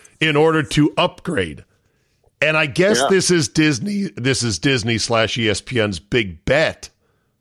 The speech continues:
Speaker 1: Ha, ha, ha. See what I did there? To stay economically viable, because every other story I read, and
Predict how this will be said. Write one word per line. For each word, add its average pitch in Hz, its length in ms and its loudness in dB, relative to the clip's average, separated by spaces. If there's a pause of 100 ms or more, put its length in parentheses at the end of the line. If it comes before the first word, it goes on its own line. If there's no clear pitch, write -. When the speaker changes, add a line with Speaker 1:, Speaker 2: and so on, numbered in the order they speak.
(120)
Speaker 1:
Ha, 139 260 0
ha, 113 240 0
ha. 120 300 -2
See - 180 -6
what 110 120 0
I 107 60 2
did 139 240 0
there? 98 300 -2 (500)
To 143 440 2 (180)
stay 143 300 0
economically 147 580 0
viable, 151 440 0
because 139 540 0 (140)
every 208 320 2
other 165 160 4
story 135 420 2
I 104 60 4
read, 101 500 0
and 101 180 0